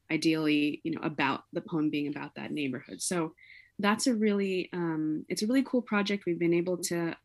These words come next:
uplift the voices of a lot of different writers and different perspectives in Queens. Um, and,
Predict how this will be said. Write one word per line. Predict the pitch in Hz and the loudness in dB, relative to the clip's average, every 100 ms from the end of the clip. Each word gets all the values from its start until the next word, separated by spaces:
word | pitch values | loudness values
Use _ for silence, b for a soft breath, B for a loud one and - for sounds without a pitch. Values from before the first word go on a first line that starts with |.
| 143 | -8
uplift | 175 175 175 185 - | -8 -4 -2 -2 -4
the | 165 | -6
voices | 170 170 160 160 | -4 -2 -4 -4
of | 151 | -4
a | 160 | -2
lot | 151 151 | -2 -4
of | 165 156 _ b b b b _ _ | -4 -8 _ b b b b _ _
different | 175 170 175 - | 0 2 2 2
writers | 151 147 156 156 156 156 156 | 2 0 2 2 2 0 0
and | 143 | 0
different | 147 160 147 | 0 -2 -4
perspectives | - 151 - 160 - - 190 190 180 - | -4 -4 -4 -4 -6 -2 0 0 -2 -2
in | 180 185 | -2 -2
Queens. | - 208 208 214 220 - - - | 0 2 4 2 0 -4 -8 -4
Um, | 165 160 156 160 165 _ - b b b b b _ - | -2 -2 -2 -4 -8 _ -12 b b b b b _ 2
and, | 175 165 160 160 156 156 | 4 6 4 2 2 0